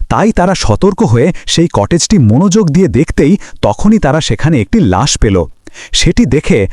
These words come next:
মাফিন আর ঝাউ বেশ ভয় পেয়ে গিয়েছিল, কিন্তু শ্যান যখন সেই লাশটিকে দেখল, তখন সে দেখল যে সেই লাশটি আর কারোর নয়, বামিয়ানের বন্ধু আরবিনের ছিল। তার পচা শরীর দেখে ঝাউ জানালো যে তার মৃত্যু সাপ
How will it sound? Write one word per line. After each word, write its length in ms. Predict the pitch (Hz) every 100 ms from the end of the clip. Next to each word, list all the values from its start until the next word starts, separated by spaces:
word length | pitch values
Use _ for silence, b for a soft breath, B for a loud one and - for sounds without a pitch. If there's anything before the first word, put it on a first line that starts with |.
| B
মাফিন 420 | 95 98 127 220 208
আর 100 | 175
ঝাউ 260 | - 117 95 87
বেশ 200 | 147 131
ভয় 260 | - 123 170
পেয়ে 220 | 160 123
গিয়েছিল, 340 | 101 98 - 92 82 B B B B
কিন্তু 240 | 202 196 226
শ্যান 320 | - 123 196 226
যখন 260 | 208 220
সেই 200 | 180 208
লাশটিকে 480 | 127 98 127 196 180 95
দেখল, 300 | 143 - 135 196 B B -
তখন 280 | 113 - 107
সে 160 | - 117
দেখল 280 | 101 - 185 104 B B
যে 120 | 113 160
সেই 260 | - 165 175
লাশটি 420 | 98 127 - 208 -
আর 160 | 143 -
কারোর 300 | 98 120 214
নয়, 220 | 131 98 180 B B
বামিয়ানের 580 | 95 101 185 214 185 208
বন্ধু 320 | 113 127 165 233 -
আরবিনের 480 | 104 147 180 170 127
ছিল। 220 | - 101 80 - _ B B B
তার 160 | 190 190
পচা 300 | - 110 208 175
শরীর 340 | - 131 220
দেখে 280 | 135 113 135 175 B -
ঝাউ 260 | - 110 180
জানালো 360 | 117 101 190 226
যে 160 | 123 139 - B
তার 160 | - 160
মৃত্যু 380 | 101 135 - - 196
সাপ 300 | - 107